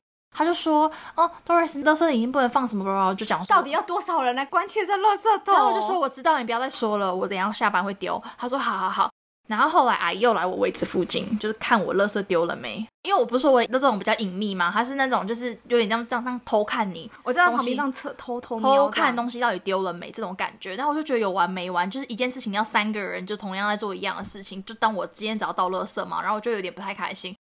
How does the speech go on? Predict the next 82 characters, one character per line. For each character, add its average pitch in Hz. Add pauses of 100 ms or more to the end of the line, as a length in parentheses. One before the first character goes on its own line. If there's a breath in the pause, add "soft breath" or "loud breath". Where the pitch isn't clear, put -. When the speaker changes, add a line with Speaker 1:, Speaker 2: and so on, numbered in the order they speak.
(260)
Speaker 1:
我 214
后 277
来 220
你 190
知 202
道 190
怎 190
样 180
吗？ 165
我 -
就 277
直 233
接 233
把 208
我 180
垃 220
圾 233
桶 226
里 170
面 208
他 196
觉 190
得 180
不 214
能 190
丢 180
的 180
那 190
个 190
垃 202
圾 208
直 180
接 202
拿 165
出 190
来 175
丢 175
在 180
路 185
边 190 (540)
给 190
他 180
看。 214 (240)
Speaker 2:
你 226
就 285
直 349
接 247
放 262
在 254
走 202
廊 156
上？ 190 (100)
Speaker 1:
我 202
的 196
位 226
置 214
旁 180
边 196
的 180
走 -
道， 175
我 190
就 220
是 247
把 185
它 180
拿 175
出 214
来 202
放 220
在 254
走 233
道 196
上 226
让 226
他 208
看， 226
我 175
就 208
是 233
还 175
没 190